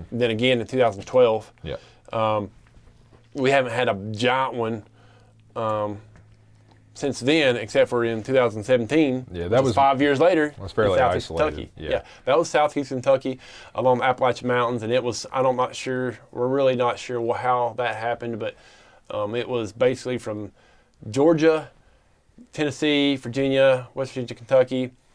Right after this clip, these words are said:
Speaker 1: uh, Pennsylvania, Maryland. I mean, all those, all those states exhibited,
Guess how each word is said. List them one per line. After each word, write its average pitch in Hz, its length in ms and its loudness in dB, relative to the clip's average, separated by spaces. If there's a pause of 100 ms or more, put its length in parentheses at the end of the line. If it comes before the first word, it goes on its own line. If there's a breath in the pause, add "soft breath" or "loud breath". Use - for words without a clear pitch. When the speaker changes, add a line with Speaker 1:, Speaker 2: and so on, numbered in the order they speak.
(280 soft breath)
Speaker 1:
uh, 110 240 -6
Pennsylvania, 127 640 0
Maryland. 123 560 0
I - 20 -10
mean, 123 260 -4
all 147 200 4
those, 139 340 0
all 143 220 4
those 135 100 -2
states 139 400 -2
exhibited, 123 640 0